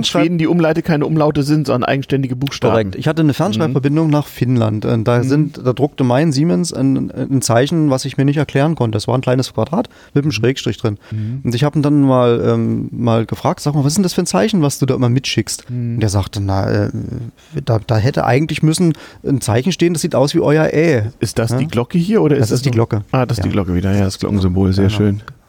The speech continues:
Speaker 2: Aha.
Speaker 1: Ja, und da sagte er, also bei mir ist das ein Ä und auf meinem Papier wird das auch so abgedruckt. Da sag ich,
Speaker 2: Aha.
Speaker 1: „Siehst du, die Codekombination ist in Deutschland nicht vereinbart.“
Speaker 2: Ja.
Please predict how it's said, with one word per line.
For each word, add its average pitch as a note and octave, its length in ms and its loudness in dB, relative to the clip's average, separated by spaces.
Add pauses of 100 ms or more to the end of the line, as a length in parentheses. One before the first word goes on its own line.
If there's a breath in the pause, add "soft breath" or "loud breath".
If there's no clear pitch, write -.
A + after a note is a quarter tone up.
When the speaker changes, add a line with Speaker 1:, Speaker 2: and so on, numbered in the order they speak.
(720 loud breath)
Speaker 2:
Aha. G#2 160 2
Speaker 1:
Ja, D3 160 2
und A#2+ 100 0
da B2 120 2
sagte C#3 260 -2
er, C3+ 220 2
also A2 160 -2
bei G#2 80 2
mir A#2+ 100 2
ist D3 100 -2
das D#3 120 0
ein D#3 100 0
Ä D3+ 300 2
und A#2 200 0
auf A#2 120 -4
meinem C3+ 420 2 (220 loud breath)
Papier C#3 260 0
wird C#3 140 0
das C#3 100 -2
auch B2+ 140 0
so D#3 100 2
abgedruckt. B2+ 580 -2
Da A2+ 40 0
sag G#2 100 2
ich, A2+ 60 2
Speaker 2:
Aha. A2+ 100 2
Speaker 1:
„Siehst C#3+ 180 -4
du, F#3+ 60 0
die D#3 120 0
Codekombination D3+ 760 2
ist C#3+ 120 0
in B2 100 0
Deutschland C3+ 340 0
nicht C#3 160 -2
vereinbart.“ C3 560 0
Speaker 2:
Ja. A2+ 180 -2